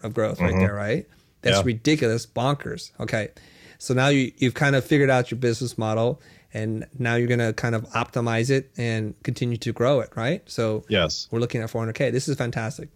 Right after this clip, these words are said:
Speaker 1: Now, I promised I would share this, and I, I've shared this in different places, but let's keep this together in this episode. The first year we started The Futur, which it was previously called The School, we did a whopping seventeen thousand dollars in revenue.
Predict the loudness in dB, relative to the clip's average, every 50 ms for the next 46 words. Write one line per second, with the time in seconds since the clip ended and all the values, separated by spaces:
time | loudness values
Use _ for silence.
0 | _ _ _ -4 -2 -2 -2 -2 -6 -14 _ _ -20 _ -8 -8 -2 0 2 2
1 | 2 2 0 -2 -2 -2 -2 0 0 -2 -2 -2 0 2 2 2 2 0 -2 -4
2 | -4 -6 -6 -8 -8 -6 -6 -4 -4 -4 -4 -4 -6 -4 -2 0 0 0 0 -2
3 | -4 -4 -2 -2 -4 -4 -6 -12 -14 -16 _ _ _ 0 0 0 2 0 -4 -4
4 | -4 -4 -2 -2 -2 -4 -4 -8 -10 -6 -6 -6 -4 -4 -6 -6 -4 -4 -2 -2
5 | 0 0 -2 -4 -6 -6 -6 -6 -6 -4 -6 -4 -2 -2 -2 -4 -4 -8 -18 -20
6 | -20 -20 -20 -20 -20 -20 _ _ _ -6 -6 0 2 2 2 2 2 2 4 4
7 | 4 4 2 0 2 2 2 2 0 -2 -2 -6 -2 0 -2 -2 0 0 0 0
8 | 0 0 -2 -6 -8 -14 _ _ -4 -4 -4 -4 -4 -2 -2 0 0 0 -2 0
9 | -2 -2 -2 -2 -4 -4 -2 -4 -6 -6 -6 -4 -2 -2 -2 -2 -4 -10 -20 -20
10 | -20 -16 _ 2 2 4 4 4 2 2 0 2 2 4 4 2 2 0 -4 -4
11 | -6 -10 _ _ _ _ _ _ _ -16 -14 -8 0 0 2 2 4 2 0 2
12 | 0 0 0 0 -2 -2 -2 0 0 0 -2 -2 0 0 0 0 0 -2 -2 -4
13 | -6 -8 -8 -8 -10 _ _ _ -2 -2 -2 -2 -4 -6 -6 -10